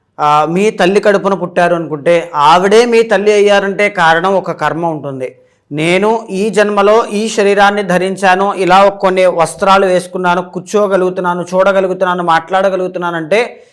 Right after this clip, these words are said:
నాకంటూ ఒక కర్మ ఉంది కాబట్టి కనీసం నాకు బేసిక్ నీడ్స్ అనేటువంటివైనా ఉన్నాయి, ఏదో ఒక పుణ్యం ఉంది కాబట్టి. ఇది కూడా లేని వాళ్ళకి ఆ కర్మ,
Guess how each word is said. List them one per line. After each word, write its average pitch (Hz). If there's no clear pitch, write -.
నాకంటూ 185
ఒక 202
కర్మ 190
ఉంది 175
కాబట్టి 185
కనీసం 214
నాకు 202
బేసిక్ 175
నీడ్స్ 175
అనేటువంటివైనా 165
ఉన్నాయి, 131
ఏదో 175
ఒక 196
పుణ్యం 180
ఉంది 160
కాబట్టి. 147
ఇది 170
కూడా 220
లేని 208
వాళ్ళకి 202
ఆ 185
కర్మ, 185